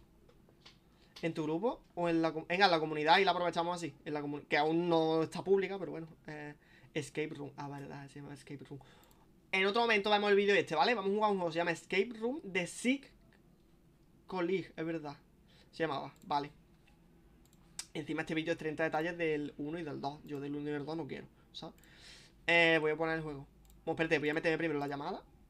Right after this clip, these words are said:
para hablar con esta. ¿Dónde está? Tengo el Discord en blanco, por eso se me ve la cara así, porque soy un terrorista, ¿vale? ¿Quién ha hablado por aquí? Ah, no, que está aquí,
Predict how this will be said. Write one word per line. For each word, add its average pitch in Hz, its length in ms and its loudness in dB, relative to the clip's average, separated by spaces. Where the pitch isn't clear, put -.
para 156 100 -6
hablar 151 180 -6
con 160 100 -8
esta. 170 220 -10
¿Dónde 143 240 -8
está? 131 220 -12
Tengo 190 200 2
el 220 120 4
Discord 196 360 2
en 196 120 4
blanco, 170 320 2
por 143 100 -4
eso 147 100 -8
se 170 80 -6
me 175 60 0
ve 170 80 6
la 165 120 2
cara 160 180 0
así, 147 220 -10
porque 143 240 -8
soy 156 160 -6
un 151 80 -6
terrorista, 151 440 -4
¿vale? 165 200 -4
¿Quién 196 180 0
ha 151 40 -2
hablado 143 200 -4
por 147 120 -10
aquí? 147 260 -14
Ah, 233 120 6
no, 240 140 6
que 180 80 2
está 185 120 0
aquí, 208 300 -4